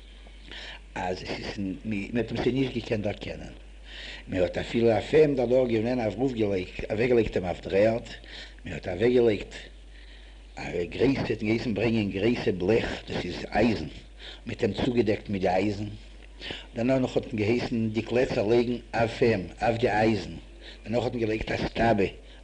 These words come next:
äh, äh, Kletzer, und dann noch hat man geheißen, nach oben nehmen die Kletzer. Nach oben genommen die Kletzer und mit dem rausgenommen, er hat da gefochert mit den Schirmen, hat man auf ihm geheißen, gießen Wasser.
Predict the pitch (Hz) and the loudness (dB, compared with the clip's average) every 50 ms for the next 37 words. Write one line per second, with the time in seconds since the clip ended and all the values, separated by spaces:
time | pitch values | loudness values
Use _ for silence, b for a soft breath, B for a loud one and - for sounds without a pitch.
0 | - - 98 98 90 85 - - - - - - - - - 90 85 80 - - | -6 -2 0 2 2 0 -2 -4 -10 -16 -20 -20 -18 -8 -4 -4 -4 -4 -4 0
1 | - 98 95 92 - 120 135 127 143 165 254 - - - B B B B B B | 2 4 4 4 4 4 4 4 4 4 2 -2 -6 -14 B B B B B B
2 | B B - 117 120 120 135 147 147 156 156 147 127 131 135 135 - 147 139 123 | B B -6 -2 0 2 2 4 4 4 2 4 4 4 4 4 2 2 2 6
3 | 127 139 135 135 101 110 101 98 95 92 92 - - 92 87 85 - - - - | 6 6 4 4 0 0 0 2 0 0 -2 0 0 0 0 0 -2 -4 -8 -10
4 | - - - - - - - - - - - - - - - - B B B B | -12 -14 -16 -18 -20 -20 -20 -20 -20 -20 -20 -20 -20 -20 -20 -20 B B B B
5 | B B - 117 107 95 104 110 104 107 117 120 120 120 123 120 117 120 117 - | B B 0 2 4 6 6 6 6 6 4 4 4 4 4 4 4 2 4 6
6 | 123 123 123 123 - - 143 139 143 135 120 117 110 110 - 131 120 123 120 117 | 6 6 6 6 4 2 4 4 4 2 2 0 -2 0 2 2 2 2 0 0
7 | 101 110 113 117 110 110 123 123 127 127 131 139 139 135 147 156 160 165 170 175 | 2 4 4 4 4 4 2 2 2 2 0 0 0 0 0 2 2 4 4 4
8 | 180 180 185 185 180 175 175 - 180 175 175 175 175 175 180 175 175 - 190 185 | 4 4 4 4 4 4 2 2 4 4 4 4 4 4 4 2 4 6 6 6
9 | 175 180 - 156 156 143 135 139 135 123 110 - - 120 135 156 160 165 156 - | 6 6 4 4 2 2 4 2 2 2 0 0 0 0 0 2 0 0 0 -2
10 | - 123 107 101 - 143 143 135 135 131 123 117 131 131 123 135 127 127 135 131 | -4 -6 -6 -2 0 0 0 0 0 0 0 0 0 -2 -4 -6 -6 -6 -6 -4
11 | 139 127 113 110 101 92 92 85 - 101 85 | -4 -2 0 2 2 2 2 0 -2 -4 -4